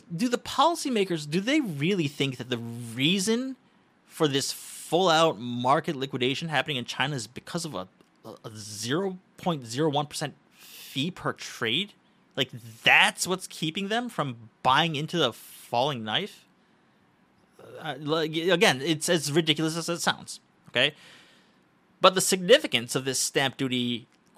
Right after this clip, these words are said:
quote, consideration is that it shows to what extent the policymakers are trying to do anything and everything but the obvious, just straight up full-blown stimulus. It highlights what they're not doing rather than what they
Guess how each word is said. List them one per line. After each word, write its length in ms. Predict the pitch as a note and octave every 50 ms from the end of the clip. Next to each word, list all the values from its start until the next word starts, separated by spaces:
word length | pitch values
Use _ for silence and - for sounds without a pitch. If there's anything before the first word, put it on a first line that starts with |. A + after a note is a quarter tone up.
| - C3+
quote, 140 | B2+ - -
consideration 960 | - C3+ B2 - - - - D#3 C3 B2+ A#2 A#2+ A#2+ A#2+ - - D#3 D#3 A2+ _ _ _ -
is 200 | D#3+ C#3+ C3 C3+
that 120 | D3+ D#3
it 140 | E3 C#3 -
shows 880 | - - - - - C#4 D4+ A3 E3+ E3 E3 F#3 A3 - - - - _ _ _ _ _ _ _ _ _ -
to 180 | - - - G3
what 360 | F3 D3 C3+ D3+ A#3 C4 -
extent 480 | G#3+ - - - - B3+ A#3 G#3+ G3 - _ _ - _ _ - F3+ F#3 F#3+
the 60 | E3+
policymakers 580 | - - - D4+ D4 - B3+ B3+ A#3+ A3 G3
are 80 | G#3+ G3
trying 200 | - - A3 A3+
to 60 | A3 F#3
do 200 | F3 A3 G#3+ G3 - _
anything 400 | - A3+ B3 C#4 C4+ - C4+ B3+
and 80 | B3 G#3
everything 440 | - G#3 G#3+ A3 G#3 G3+ G#3+ G#3+ F#3 - - - - A#2+ B2+ B2 A#2+ - -
but 260 | F3+ G#3 A#3+ - -
the 220 | F3 F3+ F#3+ F3
obvious, 360 | E3+ E3 D3 B2+ G2 - - -
just 200 | - B2 - -
straight 440 | - - - - - F#3+ F#3 G3
up 140 | F#3+ F#3+ F#3
full-blown 440 | - - - D3+ D#3 D#3 D3+ D3 C#3+
stimulus. 500 | - - D3+ B2+ G2+ E2 - - - - -
It 140 | E3+ D#3+ -
highlights 760 | - - - - - - A#3 B3+ A#3+ G3+ G#3 G3 F3+ - -
what 160 | E3+ F3 -
they're 160 | - D3+ C#3 C3+
not 480 | C3 B2+ C3+ C#3+ D#3+ F#3+ F#3+ - -
doing 320 | D3 C#3+ C#3 D3 D3 C3 B2
rather 200 | B2+ C3+ C#3+ C3+
than 220 | B2+ C3 C3 B2
what 220 | A#2+ C#3 C#3+ -
they 320 | - C3+ B2 B2+ B2 A2+